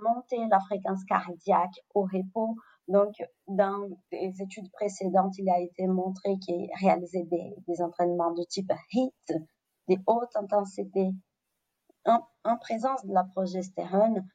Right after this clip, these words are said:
les femmes vont se sentir plus fatiguées. Donc, cette hormone, elle va apparaître après l'ovulation. Donc, je parlais bien de la première phase, ce sont les règles, les hormones sont plus bas.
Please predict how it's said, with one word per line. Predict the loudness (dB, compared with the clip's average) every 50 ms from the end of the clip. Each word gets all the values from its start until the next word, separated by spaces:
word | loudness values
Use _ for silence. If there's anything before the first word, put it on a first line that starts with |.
| _ _ _ _
les | -2 0
femmes | 2 2 2 2 2
vont | 2 2
se | 2 2 -2
sentir | -2 0 -2 -2 -2 -2 -6 -8 -10 -10 _ _ _
plus | _ -2 -2 -2 -8 -2 _
fatiguées. | 2 2 2 0 _ -8 -2 2 2 2 2 0 _ _ _ _ _ _ _ _ _ _ _ _ _ _ _ _
Donc, | 2 4 4 4 2 -4 -6 -8 -10 -10 _ _ _ _ _ _
cette | _ -20 -4 0 0 0 0 2
hormone, | 0 0 2 4 4 4 4 4 2
elle | 2 0 0 2
va | 0 0 0
apparaître | 0 -2 -4 -6 -4 0 2 2 2 2 0 _ _ _ _
après | 0 0 0 -2 -4 _ -8 _ -2 0 0 0
l'ovulation. | 0 -2 -2 -2 -2 0 0 0 0 -2 -6 -6 -6 -6 -6 -10 _ _ _ -6
Donc, | -4 -2 -2 -2 -4 -8 _ _ -12
je | -8 -8 -4
parlais | 0 0 0 0 0 -2
bien | -4 0 2 2 2 4
de | 2
la | 2 0 0 _
première | -2 0 0 0 0 2
phase, | 2 2 2 2 -4
ce | -10 -8
sont | -6 -2
les | -2 -2
règles, | 0 0 -2 -2 0 -2 -4 -4
les | -4 -4 -4 -4
hormones | -4 -2 -2 -2 -4 -4
sont | -6 -6 -6 -6
plus | -4 -6 -6
bas. | 2 4 6 6 6 6 4